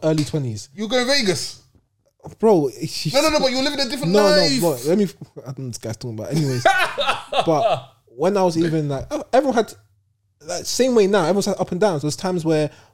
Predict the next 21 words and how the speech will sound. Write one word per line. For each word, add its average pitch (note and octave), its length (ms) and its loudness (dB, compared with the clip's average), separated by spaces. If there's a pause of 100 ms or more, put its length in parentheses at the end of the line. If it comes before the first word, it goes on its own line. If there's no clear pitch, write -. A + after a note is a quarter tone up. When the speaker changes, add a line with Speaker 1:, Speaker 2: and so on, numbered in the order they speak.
(220)
Speaker 1:
I - 80 -12
lost C#3+ 220 -2
my B2+ 120 -2
car, D3+ 560 2 (440)
Speaker 2:
Cool. D3+ 200 2
Speaker 1:
things, F#3 140 2
people D#3+ 220 0
down, E3 440 0 (200)
a D#3 80 -2
lot - 120 6
of A3 60 0
stuff F#3 100 -4
was D#3+ 80 -4
happening E3+ 340 0
one F3+ 180 0
year. E3+ 140 2
I - 40 -2
was D3+ 100 0
like, C3 120 -4
"Oh." C3 220 -4
Speaker 2:
Cool. A2+ 240 -6